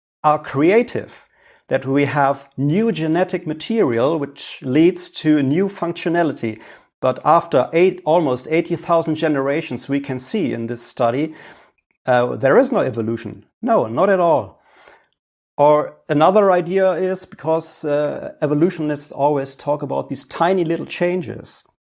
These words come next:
And I think that intelligent design here is a very good answer. I know that intelligent design, especially here in Germany,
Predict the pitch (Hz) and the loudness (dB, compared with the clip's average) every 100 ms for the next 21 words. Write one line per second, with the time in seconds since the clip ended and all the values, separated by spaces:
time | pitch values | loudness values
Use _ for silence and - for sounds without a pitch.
0 | _ _ _ _ _ _ - - - - | _ _ _ _ _ _ -20 -20 -20 -20
1 | _ 143 139 139 139 - - _ _ _ | _ 2 4 4 0 -6 -20 _ _ _
2 | _ _ _ _ _ _ _ _ _ _ | _ _ _ _ _ _ _ _ _ _
3 | _ _ _ 175 165 190 190 170 156 - | _ _ _ 0 2 2 2 0 0 -2
4 | 160 156 202 202 185 185 156 156 147 175 | -2 4 4 4 2 -4 -2 -2 2 2
5 | 175 139 139 135 131 123 156 156 151 156 | 2 0 -2 -4 -6 -2 2 2 2 2
6 | 147 139 139 - 143 151 185 226 190 - | 2 0 -2 -2 0 2 4 4 2 0
7 | 175 156 185 180 175 156 - - 151 170 | -8 -2 0 0 -4 -8 -10 -8 -2 2
8 | 170 156 139 - 175 165 156 147 127 147 | 4 2 -2 -4 -4 -4 -4 -4 -2 -2
9 | 131 127 175 175 131 | -2 0 2 2 0